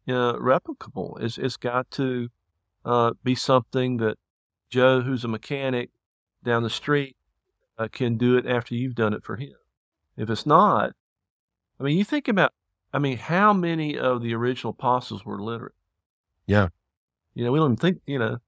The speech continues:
Speaker 1: we don't even
Speaker 2: Yeah.
Speaker 1: think about that.
Speaker 2: Yeah.
Speaker 1: And whatever they had in the early church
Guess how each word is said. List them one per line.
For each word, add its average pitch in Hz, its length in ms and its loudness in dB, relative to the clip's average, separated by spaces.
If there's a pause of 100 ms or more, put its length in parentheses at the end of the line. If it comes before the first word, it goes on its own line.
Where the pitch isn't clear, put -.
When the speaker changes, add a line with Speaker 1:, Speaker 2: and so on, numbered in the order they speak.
(220)
Speaker 1:
we 160 80 -4
don't 185 80 2
even - 40 2
Speaker 2:
Yeah. 214 80 4
Speaker 1:
think 220 120 4
about 113 220 2
that. 151 340 -2 (160)
Speaker 2:
Yeah. 95 320 0
Speaker 1:
And 139 200 -2 (760)
whatever 190 420 6
they 185 180 4
had 123 540 0 (220)
in 120 140 -4
the 113 60 -2
early 131 300 -2
church 110 720 -4